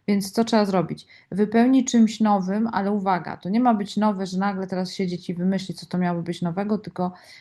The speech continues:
coś, co było obecne latem.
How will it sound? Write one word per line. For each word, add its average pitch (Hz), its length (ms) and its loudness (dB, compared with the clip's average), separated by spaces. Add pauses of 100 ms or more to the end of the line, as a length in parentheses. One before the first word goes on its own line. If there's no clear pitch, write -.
(140)
coś, 247 360 2
co 208 180 0
było 214 340 4
obecne 202 580 -2
latem. 160 760 -2